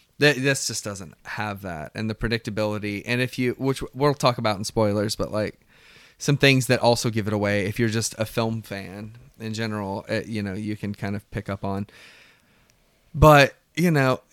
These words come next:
I, you know, people are really railing on this movie for trying to have some sort of message, and I, I don't really think it does too much. I think it's just showing you dishonest people and what, what can happen. Karma's a bitch kind of thing.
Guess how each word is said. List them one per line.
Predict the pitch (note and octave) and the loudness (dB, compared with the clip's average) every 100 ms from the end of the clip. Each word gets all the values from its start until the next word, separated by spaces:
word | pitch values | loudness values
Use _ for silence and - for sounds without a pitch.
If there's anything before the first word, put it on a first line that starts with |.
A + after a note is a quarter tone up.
| - - | -6 -2
I, | D#3+ | 0
you | - F3+ | 2 4
know, | E3 | 6
people | G#3 G#3+ G#3+ | 4 6 8
are | D3 | 8
really | C3 C3 | 6 4
railing | A2 G#2+ A2+ A2+ | 4 4 2 2
on | A2+ | 0
this | A2+ - | 0 0
movie | A2 A2+ | 0 0
for | - | -2
trying | A2 A2+ A2 | -2 0 2
to | G#2+ | 2
have | A2 G2+ | 2 2
some | - G#2+ | 2 0
sort | - G#2+ G#2 | 2 2 2
of | G#2 G2+ F#2+ - - - - _ _ | 2 -2 -6 -14 -18 -20 -20 _ _
message, | A2 G#2 G#2+ A#2+ A#2+ B2 - - - | -2 0 2 2 2 0 -4 -4 -2
and | C3+ | 0
I, | D#3+ F#3 | 0 0
I | F#3 | 0
don't | G3 | 0
really | - F3+ D#3 | 0 0 0
think | - C3+ A#2+ _ - | 0 0 -2 _ -12
it | A#2 - A2+ | -12 -14 -14
does | G2+ G#2 B2+ - | -6 -2 -2 -4
too | - B2 | -2 0
much. | C3+ C3 B2 | 2 0 -2
I | |
think | B2 B2+ | -4 -6
it's | A#2+ - | -6 -4
just | A#2+ A2+ - _ _ - - _ | -4 -6 -8 _ _ -20 -20 _
showing | - B2+ A#2+ A#2 | -4 0 0 -2
you | A2+ A2 G#2+ - A2+ | -2 -4 -6 -10 -10
dishonest | A#2 - A2 A2 - | -8 -6 -6 -6 -8
people | - A2+ G2 F2+ A2 - | -6 -6 -6 -8 -10 -10
and | G#2 | -8
what, | G#2 - - | -10 -12 -12
what | A2 - | -12 -8
can | G#2+ | -6
happen. | G#2 G2 F#2 | -6 -6 -8
Karma's | F#2+ A2+ A2 G#2+ | -8 -6 -4 -4
a | G#2 | -8
bitch | G2 F2 - - | -8 -10 -10 -10
kind | G2 G2 | -8 -10
of | F#2 | -10
thing. | F#2+ F#2 G#2 | -10 -10 -10